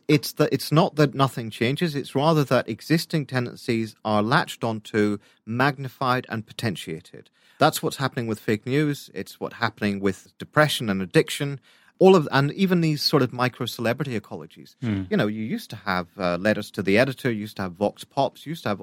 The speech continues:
Speaker 1: all sorts of ways in which people could be micro celebs. It's just taken it to a new level.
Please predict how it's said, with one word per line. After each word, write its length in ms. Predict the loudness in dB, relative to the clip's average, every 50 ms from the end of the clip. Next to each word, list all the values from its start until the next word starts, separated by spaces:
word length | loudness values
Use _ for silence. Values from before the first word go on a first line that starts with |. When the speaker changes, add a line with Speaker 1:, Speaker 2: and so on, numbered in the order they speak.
| -10 _
Speaker 1:
all 240 | -2 0 0 0 -2
sorts 360 | -4 -4 -4 -4 -6 -8 -16
of 140 | -20 -8 -4
ways 320 | -4 -2 -2 -4 -6 -8
in 80 | -10 -10
which 240 | -10 -10 -12 -18 _ _ _ _ _ _ _
people 320 | -4 -4 -2 -4 -10 -10
could 260 | -6 -8 -8 -6 -2
be 240 | 0 0 0 0 -2
micro 380 | 0 0 0 0 2 -2 -6 -6
celebs. 560 | -6 -10 -10 -10 -10 -10 -12 _ -20 -20 _ _ _ _ _ _ _ _ _ _ _ _ _ _
It's 240 | 0 2 2 -2 -10
just 520 | -4 2 4 4 4 4 0 -8 -12 -16 -20 _ _
taken 300 | -4 -4 -4 -4 -6 -12
it 100 | -12 -10
to 140 | -10 -8
a 40 | -8
new 140 | -8 -10 -12
level. 320 | -12 -14 -14 -14 -18 -20